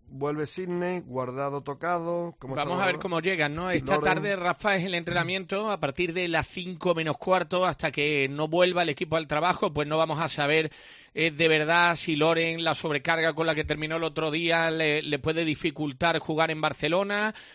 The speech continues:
Speaker 2: lo de Guardado, que también lo tuvo que cambiar el entrenador, y en definitiva, estos dos días van a ser fundamentales. El que parece que no llega casi con toda seguridad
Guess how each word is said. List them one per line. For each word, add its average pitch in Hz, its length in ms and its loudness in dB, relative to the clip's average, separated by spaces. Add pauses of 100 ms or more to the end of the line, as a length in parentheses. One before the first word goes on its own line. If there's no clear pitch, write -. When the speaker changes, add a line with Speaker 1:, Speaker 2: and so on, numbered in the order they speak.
(100)
Speaker 2:
lo 156 180 6
de 156 80 2
Guardado, 175 800 2
que 165 140 -4
también 147 280 0
lo 160 120 0
tuvo 160 180 -2
que 151 140 -2
cambiar 156 400 2
el 156 100 2
entrenador, 156 640 4
y 185 80 0
en 170 80 -2
definitiva, 160 720 0 (320)
estos 165 380 0
dos 165 180 2
días 190 260 2
van 175 180 0
a 170 100 2
ser 185 320 0
fundamentales. 160 720 0
El 135 120 -6
que 147 140 0
parece 175 640 2
que 185 100 -2
no 170 120 -2
llega 175 240 0
casi 165 280 -2
con 156 200 -2
toda 170 240 2
seguridad 160 500 0